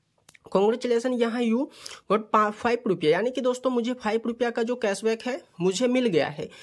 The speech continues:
अब लाइव प्रूफ इसे अपने बैंक में ट्रांसफर करने के लिए कुछ भी नहीं करना है।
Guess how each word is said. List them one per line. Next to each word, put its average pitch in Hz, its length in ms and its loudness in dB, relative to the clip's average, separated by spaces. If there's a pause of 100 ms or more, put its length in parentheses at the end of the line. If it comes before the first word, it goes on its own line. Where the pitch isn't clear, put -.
(220)
अब 170 120 0
लाइव 208 200 2
प्रूफ 277 280 -4
इसे 240 220 0
अपने 247 240 0
बैंक 240 280 2
में 269 80 4
ट्रांसफर 226 400 0
करने 247 280 0
के 247 120 -4
लिए 254 140 -2
कुछ 240 220 -4
भी 240 120 0
नहीं 247 180 0
करना 240 280 0
है। 285 200 -4